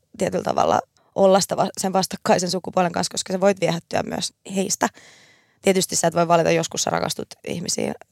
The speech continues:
tahtomattasi <laughs> tai, tai, niinku, tai jotenkin ilman, että sä jotenkin teet mitään tietoista valintaa, mutta tota, mut et siinä on aika iso ero kuitenkin.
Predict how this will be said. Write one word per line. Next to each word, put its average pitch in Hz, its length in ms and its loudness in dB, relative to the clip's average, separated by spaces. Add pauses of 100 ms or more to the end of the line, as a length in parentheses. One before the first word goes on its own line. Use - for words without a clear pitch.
(140)
tahtomattasi 196 720 -6 (120)
<laughs> - 140 -20
tai, - 300 -2
tai, - 200 6
niinku, - 360 -2 (600)
tai - 220 2
jotenkin - 480 -4 (280)
ilman, - 340 -6
että 208 240 -10
sä 208 120 -6
jotenkin 220 480 -10 (720)
teet 190 240 2
mitään 175 240 2
tietoista 185 320 2
valintaa, 175 340 2
mutta 110 280 -4
tota, 220 260 -2 (340)
mut 214 120 6
et 214 100 4
siinä 220 200 6
on 220 60 6
aika 214 240 6
iso 226 200 2
ero 190 240 4
kuitenkin. - 580 -4